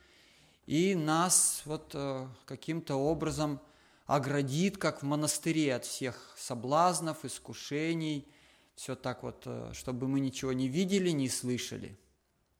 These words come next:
Но Бог,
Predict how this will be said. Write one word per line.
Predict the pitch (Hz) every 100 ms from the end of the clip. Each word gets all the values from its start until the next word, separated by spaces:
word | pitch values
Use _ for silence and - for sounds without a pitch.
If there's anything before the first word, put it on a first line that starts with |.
| _ - - - - _ _ _ _ _ _ _
Но | 151 165
Бог, | 147 151 247 269 - - -